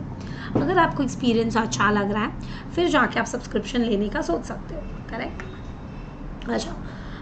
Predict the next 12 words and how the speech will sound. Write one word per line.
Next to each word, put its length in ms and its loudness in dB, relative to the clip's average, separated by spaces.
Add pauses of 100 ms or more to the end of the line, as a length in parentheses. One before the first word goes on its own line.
(140)
पहली 340 4
बार 260 8
जब 220 4
भी 120 2
Unacademy 680 4
Learning 380 4
ऐप 100 4
डाउनलोड 580 4
करोगे 380 10
ना 160 0
guys, 360 0 (460)
तो, 120 6